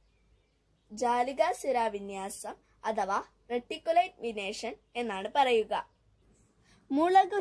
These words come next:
ചെടി, ചീര, Pera, Mavu, plavu തുടങ്ങിയ വലിയ മരങ്ങളെല്ലാം ഈ ഗണത്തിൽ പെടുന്നവയാണ്. ഇനി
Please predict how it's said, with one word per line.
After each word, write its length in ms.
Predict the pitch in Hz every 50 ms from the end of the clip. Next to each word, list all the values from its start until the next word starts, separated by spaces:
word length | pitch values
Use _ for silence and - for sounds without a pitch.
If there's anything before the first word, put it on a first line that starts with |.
| 392 -
ചെടി, 360 | 277 233 214 220 226 226 233 233 233 240 349 - _ _ _ _ _ _ _ _ _ _ _ _ _ _ - -
ചീര, 600 | - - 359 349 339 330 294 269 240 220 202 220 220 220 220 220 214 214 254 - _ _ _ _ _ _ _ _ _ _ _ _ _ _ _ _ _ _ _ _ _ _ _ _ _ _ _ _ _ _ _ _ -
Pera, 580 | 370 359 359 359 339 302 262 226 214 208 202 220 220 220 220 220 214 226 226 - _ _ _ _ _ _ _ _ - - - - - - - - - - - - - - - - - - - - - - - - - - - - - - 302 349
Mavu, 580 | 381 392 403 403 392 392 359 302 262 247 240 240 240 247 - - - - - - -
plavu 520 | - 339 339 359 359 359 320 262 254 254 254 254 - - - - - - - - -
തുടങ്ങിയ 400 | 294 285 277 269 269 262 262 254 240 262
വലിയ 240 | 269 277 311 359 392 381 359
മരങ്ങളെല്ലാം 680 | 285 247 247 254 262 262 254 214 190 196 180 - 554 - - - - - - - -
ഈ 60 | 403 415 294 277
ഗണത്തിൽ 380 | 262 240 226 220 - 277 311 330 -
പെടുന്നവയാണ്. 680 | 359 339 330 330 311 294 269 240 220 208 202 196 190 180 - - - - - - - - - - - - - - - - - - - - - - - - - - - - - - - - - - - - - 392
ഇനി 120 | 403 453